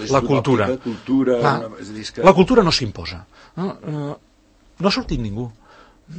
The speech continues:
Speaker 1: I és curiós. Mm, jo crec que,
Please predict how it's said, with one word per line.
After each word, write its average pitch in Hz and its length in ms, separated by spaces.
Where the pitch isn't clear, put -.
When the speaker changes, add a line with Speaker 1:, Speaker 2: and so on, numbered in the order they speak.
Speaker 1:
I - 140
és - 160
curiós. 101 500
Mm, 107 600
jo 107 160
crec 113 160
que, 120 140